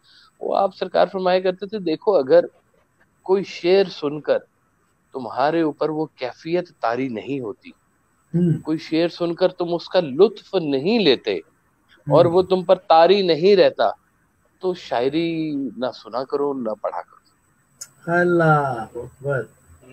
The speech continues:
Speaker 1: ये, अ, उस इंसान के लिए है ही नहीं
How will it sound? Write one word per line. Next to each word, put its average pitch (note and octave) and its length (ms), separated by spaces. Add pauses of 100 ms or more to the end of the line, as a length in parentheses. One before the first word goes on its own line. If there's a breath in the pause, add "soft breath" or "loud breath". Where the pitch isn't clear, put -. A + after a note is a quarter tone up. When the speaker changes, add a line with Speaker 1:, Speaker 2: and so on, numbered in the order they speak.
(500)
Speaker 1:
ये, D#3+ 520 (500 soft breath)
अ, G#2+ 340 (120)
उस E3 220
इंसान D#3+ 460
के D#3+ 100
लिए D#3 220
है A#2 260
ही C3+ 180
नहीं G#2+ 180